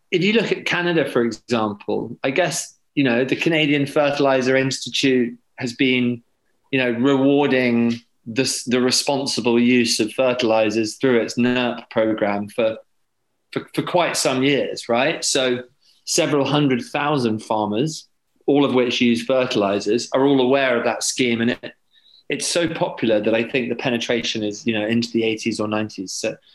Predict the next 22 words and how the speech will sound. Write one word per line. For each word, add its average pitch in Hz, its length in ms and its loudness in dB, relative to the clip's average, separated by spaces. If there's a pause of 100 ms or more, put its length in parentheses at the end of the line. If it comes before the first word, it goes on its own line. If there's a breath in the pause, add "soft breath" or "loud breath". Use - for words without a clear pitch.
(120)
so, 131 380 -2 (540)
so 170 140 0
it's - 280 -2
not, 240 420 0
it's 160 220 -2
not 240 160 4
as 180 160 2
though 185 200 4
the 151 120 4
wider 147 400 4
market 139 680 0
is, 110 460 -2
is 135 160 -2
kind 156 240 -2
of 127 80 0
immune 135 600 0
to - 120 -8
these 117 220 0
kind 139 320 -2
of 113 80 -2
incentive 120 520 -2
schemes. - 600 -6